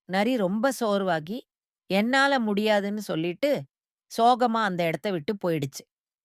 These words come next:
ஆமை தன்னோட அறிவாலையும்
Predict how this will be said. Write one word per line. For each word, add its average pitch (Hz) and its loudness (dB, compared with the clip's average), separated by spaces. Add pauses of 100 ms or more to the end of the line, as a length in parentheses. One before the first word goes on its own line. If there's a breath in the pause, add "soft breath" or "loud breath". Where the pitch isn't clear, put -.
(460)
ஆமை 156 -2 (580)
தன்னோட 202 2 (460)
அறிவாலையும் 196 2